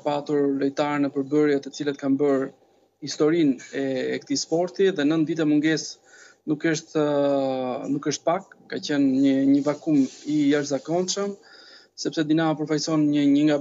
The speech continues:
brendet më të spikatur të futbollit tonë. Dhe lajmi i mirë është që Dinamo është rikthyer ashtu siç duhet të jetë në, në elitën e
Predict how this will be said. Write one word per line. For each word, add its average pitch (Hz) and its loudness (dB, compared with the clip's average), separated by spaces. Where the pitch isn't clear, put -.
brendet 147 -2
më 147 0
të 139 -6
spikatur 143 -2
të 135 -2
futbollit 135 -2
tonë. 233 0
Dhe 156 -2
lajmi 202 2
i 196 0
mirë 196 0
është 196 -8
që 151 0
Dinamo 160 0
është 156 -8
rikthyer 170 0
ashtu 151 -8
siç 139 -6
duhet 156 0
të 170 0
jetë - -6
në, 127 -4
në 139 2
elitën 143 0
e 147 -2